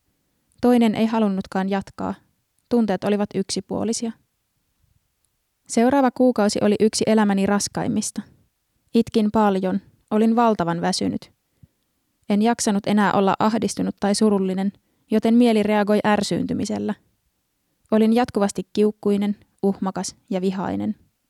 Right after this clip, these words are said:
Muihin ihmisiin ärtymys ei purkautunut. Se oli sisällä kiristävä tunne, halu lätkiä elämä lyttyyn ja runtata se pöytälaatikkoon. Surin koko kaatunutta haavetulevaisuuttani.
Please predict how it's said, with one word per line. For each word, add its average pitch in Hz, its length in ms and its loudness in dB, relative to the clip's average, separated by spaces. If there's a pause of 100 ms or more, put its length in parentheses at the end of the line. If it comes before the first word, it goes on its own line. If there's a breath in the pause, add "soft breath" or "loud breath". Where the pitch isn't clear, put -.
(760)
Muihin 247 360 4
ihmisiin 220 460 2
ärtymys 214 480 0
ei 202 140 2
purkautunut. 196 800 -4 (640)
Se - 160 -4
oli 220 140 2
sisällä 226 360 0
kiristävä 202 480 -2
tunne, 202 440 0 (380)
halu 240 320 4
lätkiä 226 400 2
elämä 220 320 2
lyttyyn 190 480 0 (100)
ja 208 80 -2
runtata 208 360 2
se 196 140 -2
pöytälaatikkoon. 196 920 -2 (1120)
Surin 240 300 2
koko 220 220 0
kaatunutta 214 640 0
haavetulevaisuuttani. 202 1300 -2